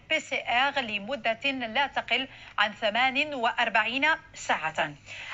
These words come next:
أما بالنسبة لمسافري اللائحة باء، فعليهم أولًا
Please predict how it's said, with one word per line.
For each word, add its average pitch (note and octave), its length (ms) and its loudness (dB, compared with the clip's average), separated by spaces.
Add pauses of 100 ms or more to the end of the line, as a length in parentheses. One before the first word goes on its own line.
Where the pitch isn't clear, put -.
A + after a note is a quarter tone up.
(200)
أما D4+ 400 6 (260)
بالنسبة B3+ 840 4 (120)
لمسافري B3 1160 -4 (100)
اللائحة A3+ 640 2
باء، G#3 300 2 (360)
فعليهم C#4 720 2 (100)
أولًا B3+ 720 0